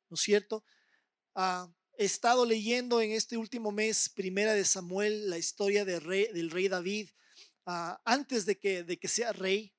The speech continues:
¿no es cierto? Cuando vivió toda la persecución que le tocó vivir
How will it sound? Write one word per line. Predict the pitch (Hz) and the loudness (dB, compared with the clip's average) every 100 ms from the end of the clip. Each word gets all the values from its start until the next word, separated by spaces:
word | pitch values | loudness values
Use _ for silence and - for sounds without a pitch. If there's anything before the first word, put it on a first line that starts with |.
| _ | _
¿no | |
es | 165 | -2
cierto? | 196 - 202 | -2 -2 -2
Cuando | 220 196 165 | -2 -2 -4
vivió | 175 185 214 | -4 2 2
toda | - 233 233 214 | 4 4 4 2
la | 202 208 - | 2 2 4
persecución | 214 - 226 - 185 - 226 233 | 2 2 -2 -2 0 2 2 0
que | 233 | 0
le | 202 | 0
tocó | - - 202 | -2 0 2
vivir | 202 196 220 233 | 2 0 -2 -4